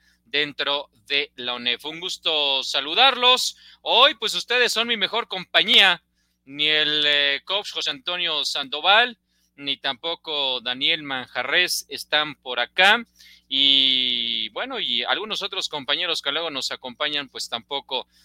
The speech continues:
tampoco pudieron estar en esta emisión. Así que, con Grecia Varos en la producción, mi nombre es Gabriel Pacheco,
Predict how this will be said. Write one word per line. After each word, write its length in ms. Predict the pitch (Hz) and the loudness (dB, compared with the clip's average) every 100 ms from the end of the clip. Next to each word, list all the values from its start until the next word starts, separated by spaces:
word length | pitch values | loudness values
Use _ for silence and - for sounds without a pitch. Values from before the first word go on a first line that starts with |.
| _ | _
tampoco 440 | 139 131 175 170 | -6 -4 -4 -4
pudieron 600 | 156 139 139 160 170 135 - | -8 -4 0 2 0 -4 -8
estar 380 | 139 - 160 156 | -10 0 4 4
en 160 | 147 | 4
esta 240 | 160 - 147 | 2 0 -2
emisión. 500 | 135 127 - 147 143 | -2 -4 -4 -2 -2
Así 200 | 131 156 | -4 0
que, 340 | - 180 143 _ - _ _ | 4 6 4 _ -20 _ _
con 180 | 143 143 | -6 0
Grecia 260 | 180 - | 0 2
Varos 340 | 151 170 165 - | 2 2 0 -2
en 100 | 143 | -4
la 80 | 143 | -4
producción, 520 | 147 147 - 226 247 | -6 -6 -4 -4 -4
mi 80 | 165 | -6
nombre 240 | 151 143 | -6 -4
es 60 | 127 | -4
Gabriel 260 | 131 139 | -4 -6
Pacheco, 640 | - 127 - 165 - 170 | -8 -4 -2 -2 -2 -4